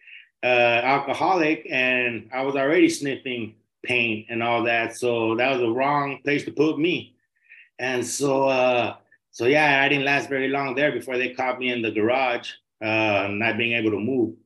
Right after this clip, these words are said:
because I was so messed up. And so finally they couldn't, they, they had no, no remedy for me. So they sent me back home, you know, and, uh, yeah, I've been kicked out of six different high schools. I needed to go somewhere new.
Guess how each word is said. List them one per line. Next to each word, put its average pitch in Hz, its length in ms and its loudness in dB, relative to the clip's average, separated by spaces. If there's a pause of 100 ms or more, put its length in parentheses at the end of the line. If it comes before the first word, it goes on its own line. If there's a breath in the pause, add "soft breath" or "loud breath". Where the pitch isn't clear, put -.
(160)
because 107 240 -6
I 113 60 -2
was 110 140 -4
so 117 100 -4
messed 110 320 -6
up. 123 320 -4 (720 loud breath)
And 120 120 -2
so 113 160 -2
finally 143 280 2
they 160 180 2
couldn't, 107 380 0 (100)
they, 131 320 -2
they 123 120 0
had 123 180 0
no, 123 400 -2
no 120 160 -2
remedy 123 340 2
for 107 160 -6
me. 98 180 -10
So 110 140 -2
they 101 80 -2
sent 113 200 -2
me 110 120 0
back 107 240 -2
home, 113 220 -6 (840)
you 98 160 -4
know, 123 280 0
and, 104 280 0
uh, 104 380 -2 (480)
yeah, 127 460 -2 (380)
I've 110 360 0
been 123 160 2
kicked 123 200 0
out 131 140 2
of 113 80 0
six 135 220 -4
different 123 260 -6
high 139 140 0
schools. 143 360 0
I 113 120 0
needed 123 240 2
to 110 120 2
go 123 140 0
somewhere 120 320 -4
new. 120 320 -2